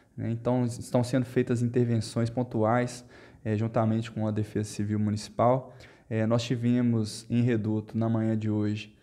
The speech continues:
um deslizamento de terra que atingiu uma residência, e esse deslizamento, não, felizmente, não, é, não tivemos feridos, né? Nenhuma vítima ferida, apenas,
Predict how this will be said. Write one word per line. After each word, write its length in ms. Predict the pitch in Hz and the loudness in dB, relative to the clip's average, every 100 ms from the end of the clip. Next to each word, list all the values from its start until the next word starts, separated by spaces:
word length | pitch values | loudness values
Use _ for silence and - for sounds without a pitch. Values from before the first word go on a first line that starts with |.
| - - - | -20 -20 -4
um 140 | 120 | 0
deslizamento 580 | 117 117 120 120 113 117 | 2 2 2 4 4 2
de 80 | 113 | 0
terra 340 | - 113 117 | 0 2 2
que 280 | 113 113 110 | 0 -2 -2
atingiu 480 | 110 113 110 104 110 | -2 -2 -4 -2 -2
uma 160 | 113 113 | 0 0
residência, 680 | 113 110 120 143 156 - - - - _ - _ | -2 -2 0 0 -2 -10 -16 -20 -20 _ -20 _
e 280 | 110 110 110 | 0 2 2
esse 180 | 117 120 | 2 0
deslizamento, 760 | 117 117 120 120 113 123 123 | -2 -2 0 2 2 0 -2
não, 300 | 131 123 131 | -2 0 0
felizmente, 640 | 127 131 123 113 113 - 127 | 0 -2 0 -2 -2 -4 -2
não, 380 | 117 127 131 - - - | 0 0 -4 -8 -20 -12
é, 280 | - 107 107 | -4 0 0
não 120 | 113 | 0
tivemos 360 | 117 117 120 117 | -2 0 -2 0
feridos, 520 | - 127 113 101 101 | 0 2 4 0 -2
né? 80 | 104 | -2
Nenhuma 240 | 110 113 | 0 0
vítima 240 | 113 113 127 | 0 -2 -6
ferida, 400 | - 123 120 131 | -2 -2 0 -2
apenas, 540 | 127 117 117 127 - | -2 -2 -2 -2 -6